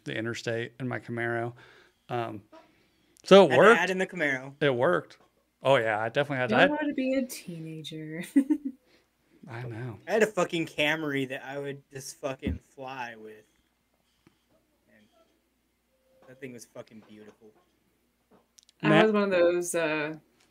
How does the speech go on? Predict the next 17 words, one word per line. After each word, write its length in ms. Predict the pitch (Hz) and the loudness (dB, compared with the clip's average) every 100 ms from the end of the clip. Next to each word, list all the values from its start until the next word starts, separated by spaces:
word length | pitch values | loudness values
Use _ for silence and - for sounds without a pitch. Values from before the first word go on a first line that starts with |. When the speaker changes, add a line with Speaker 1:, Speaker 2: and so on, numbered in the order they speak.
| _ | _
Speaker 3:
Nissan 520 | 185 175 170 170 165 - | -8 -6 -4 -4 -4 -4
Altima 420 | 156 160 160 160 | -8 -8 -10 -10
people. 380 | 156 156 156 156 156 | -10 -10 -10 -10 -6
Speaker 1:
Altima. 440 | 123 117 143 143 - - - - | -4 -4 -4 -4 -6 -14 -2 4
Around 360 | 151 202 247 | 10 10 8
here 260 | 214 156 196 | 4 6 6
in 80 | 175 | 6
the 80 | |
Midwest, 640 | 156 147 139 117 135 170 - - _ | 4 2 2 0 0 0 -6 -20 _
every 540 | 165 175 175 196 202 208 | 0 2 2 0 0 -2
single 560 | - - 165 160 160 | -6 0 2 4 0
teenager 720 | 151 - 139 147 175 175 185 | -2 -6 -4 0 0 2 0
drives 640 | 175 160 151 143 151 151 - | 0 0 4 4 4 0 -4
a 80 | 139 | -8
Pontiac 720 | - 131 139 156 156 151 - | -6 -4 0 2 2 -2 -6
Grand 460 | 135 117 127 135 127 | -8 -6 -4 -6 -8
Prix. 440 | - 120 107 110 | -6 -6 -6 -14